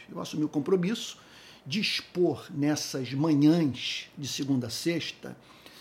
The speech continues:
os principais versos do livro do profeta Jeremias. E o de hoje é esse aqui. Olha, não vai ser fácil pregar nem ouvir essa pregação. Mas vamos lá, é palavra de Deus,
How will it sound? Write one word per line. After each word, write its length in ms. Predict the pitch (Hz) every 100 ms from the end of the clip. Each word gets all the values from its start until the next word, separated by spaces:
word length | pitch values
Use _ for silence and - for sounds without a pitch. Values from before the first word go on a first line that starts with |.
| - - -
os 180 | 202
principais 800 | - 214 196 180 - 196 208 208
versos 560 | 139 135 160 170 - 147
do 140 | 147
livro 340 | 180 147 147 151
do 80 | 143
profeta 440 | 151 - 143 143
Jeremias. 840 | 127 135 123 - - - - - - - -
E 80 | 214
o 60 |
de 140 | 175 135
hoje 240 | 147 127
é 40 |
esse 140 | 127 -
aqui. 180 | - - - _ _ _ _ - - _ - - - - - -
Olha, 320 | - 147 - -
não 240 | 127 135
vai 160 | 135 131
ser 180 | - 156
fácil 380 | - 147 131
pregar 340 | - 151 143 156
nem 140 | 151
ouvir 320 | 175 139 135 - - -
essa 200 | 156 147
pregação. 580 | - 143 135 - - - - - - -
Mas 180 | 196 170
vamos 180 | 214 151
lá, 120 | 131
é 20 |
palavra 360 | - 190 180 196
de 120 | 202
Deus, 360 | 156 185 220